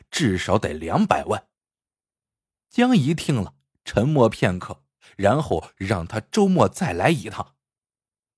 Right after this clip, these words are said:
赵旺财不明白江姨葫芦里卖的是什么药，他不让自己卖掉玉如意，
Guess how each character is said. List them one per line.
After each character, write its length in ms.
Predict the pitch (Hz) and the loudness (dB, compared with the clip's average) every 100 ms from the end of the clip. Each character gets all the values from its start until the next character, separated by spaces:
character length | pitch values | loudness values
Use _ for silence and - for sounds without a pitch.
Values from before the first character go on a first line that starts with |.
| _ _ _ _ - | _ _ _ _ -2
赵 160 | 262 | 2
旺 220 | 226 220 | 4 4
财 160 | 165 147 | 4 0
不 180 | 156 131 | 4 2
明 240 | 85 120 | 2 -6
白 200 | 135 - _ - _ | -6 -8 _ -20 _
江 240 | - 214 | 0 2
姨 100 | 156 | 4
葫 240 | 160 - 143 | 2 2 2
芦 140 | 180 | 4
里 220 | 90 - - _ | 2 -6 -20 _
卖 280 | 113 90 | 0 0
的 100 | 80 | -4
是 140 | 92 117 | -4 -4
什 240 | - 95 | -4 -2
么 100 | 180 | 0
药， 220 | 101 - _ _ _ _ _ _ _ _ | 0 -4 _ _ _ _ _ _ _ _
他 120 | - 254 | -8 -4
不 220 | 170 233 | 2 2
让 200 | 233 196 | 4 0
自 120 | - | 0
己 160 | 156 95 | -4 -2
卖 240 | 170 156 | 0 0
掉 200 | 120 131 | 2 0
玉 120 | 170 | 2
如 240 | 110 80 127 | -2 -2 -4
意， 180 | 185 | -6